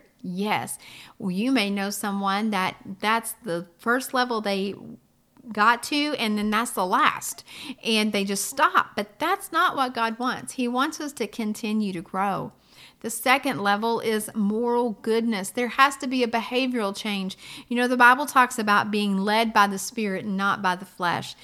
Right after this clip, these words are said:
The way that you acted before Christ, your B C years, that is not how you act now. You, you have to be growing in the Lord, that you check your attitude, that you check how you're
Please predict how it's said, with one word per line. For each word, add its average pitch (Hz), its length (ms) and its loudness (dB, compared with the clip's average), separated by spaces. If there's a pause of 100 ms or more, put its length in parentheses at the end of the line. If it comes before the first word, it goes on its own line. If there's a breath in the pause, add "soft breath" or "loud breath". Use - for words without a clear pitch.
(260 loud breath)
The 208 400 -4
way 226 260 2
that 302 140 0
you 262 260 2
acted 247 460 2
before 247 400 -2
Christ, 254 560 6
your 180 100 -4
B 226 300 2
C 247 300 -2
years, 262 520 -2 (440 loud breath)
that 214 300 0
is 240 100 -4
not 294 480 4
how 349 160 4
you 240 260 2
act 226 320 0
now. 175 500 -4 (140)
You, 202 340 -6
you 233 280 0
have 254 400 8
to 277 80 -4
be 240 100 -4
growing 214 400 0
in 202 80 -2
the 180 100 -4
Lord, 180 480 -4
that 175 240 0 (360 loud breath)
you 233 340 0
check 269 400 0
your 254 160 0
attitude, 220 540 2
that 180 100 -8
you 202 100 -4
check 247 360 -4
how 233 160 4
you're 190 320 0